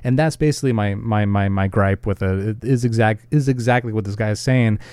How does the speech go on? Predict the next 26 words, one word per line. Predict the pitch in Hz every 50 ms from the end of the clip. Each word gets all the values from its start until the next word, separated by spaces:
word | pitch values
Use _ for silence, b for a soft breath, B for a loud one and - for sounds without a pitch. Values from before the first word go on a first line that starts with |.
| B B B B B B
is | - 120 113 98
that, | 110 110 107 104 101 101 98 - -
you | - - - 143 131
know, | 120 107 101 98 98 - - - _ - - - - - - -
when | 160 135 143 131
the | 123
Wii | 113 127
U | 156 175 175 160
came | - - 165 160
out, | 160 160 160 151 -
I | 151
saw | - - - 143 135
an | 135 131
opportunity | 123 120 - - - 139 131 127 123
to | 113 117
get | 110 120 113 -
all | 120 117 120
those | 123 120 113 -
things | - 143 143 139 113
back, | 113 107 98 95 98 - -
and | 110 110 110
then | 110 110 110
now | 110 110 110 110 110 113 110 110 110 107 92 - - - -
when | 131 120 107
they | 101
s-, | 98 - -